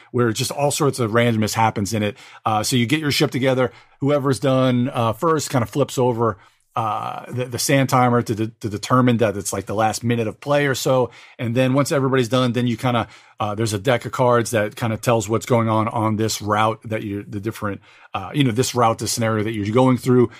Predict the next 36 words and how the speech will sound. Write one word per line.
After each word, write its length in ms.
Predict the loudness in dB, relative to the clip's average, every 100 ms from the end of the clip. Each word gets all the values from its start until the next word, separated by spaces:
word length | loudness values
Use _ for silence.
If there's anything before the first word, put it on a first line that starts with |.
| -6
And 120 | -2
there's, 140 | 0 0
like, 160 | -4
ten 180 | -2 -2
cards 300 | 0 -2 -2
or 40 | 0
whatever, 240 | 0 0
and 80 | -2
you're 100 | -4
kinda 200 | -4 -2
flipping 260 | -2 -2
them 120 | -2 0
over. 280 | 0 -2 -6 -20 -8
You 140 | -2 2
may 140 | 2
have, 320 | 0 0 -2
you 80 | 0
may 120 | 0
just 160 | 0 0
have 160 | 0 -2
some 160 | -6
cargo 460 | -2 0 2 2 0
and 100 | 0
worlds. 440 | 0 2 0 0 -8 -20 -6
You 100 | -2
may 140 | 0
have 220 | 0 -2
some, 320 | -4 -6 -6 -8
uh, 160 | -12
pirates 400 | -4 2 2 2
that 100 | 0
are 80 | 2
out 140 | 2 2
there, 200 | 0 0
some 180 | -2
aliens. 520 | -2 2 4 4 2